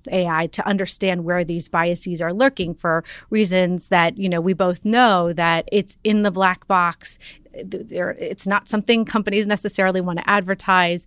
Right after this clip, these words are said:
But with the Amazon case, Reuters reporter understood, learned that they had built this H R program to help them sift through resumes. And I see this as a success story because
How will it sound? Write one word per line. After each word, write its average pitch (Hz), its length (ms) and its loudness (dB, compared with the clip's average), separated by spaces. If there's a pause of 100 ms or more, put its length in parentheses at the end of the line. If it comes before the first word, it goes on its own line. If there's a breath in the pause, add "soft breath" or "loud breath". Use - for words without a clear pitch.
(120)
But - 300 2
with 196 260 0
the - 180 -4
Amazon 196 480 0
case, 165 440 -6 (200 loud breath)
Reuters 190 480 0
reporter 170 640 -2 (340 soft breath)
understood, 180 680 -2
learned 175 440 -2
that 160 360 -2
they 180 120 -2
had 165 200 -6
built 196 320 -2
this 175 260 -2
H 175 240 -8
R 185 140 -2
program 160 520 -6
to - 80 -12
help - 180 -10
them 175 120 -6
sift - 300 -6
through 214 160 -2
resumes. 160 680 -6 (360 loud breath)
And 165 580 -4 (140)
I 214 300 2
see 214 280 -4
this 190 240 -4
as 175 80 -8
a 156 60 -8
success 226 480 -8
story - 460 -8 (320 loud breath)
because 180 720 0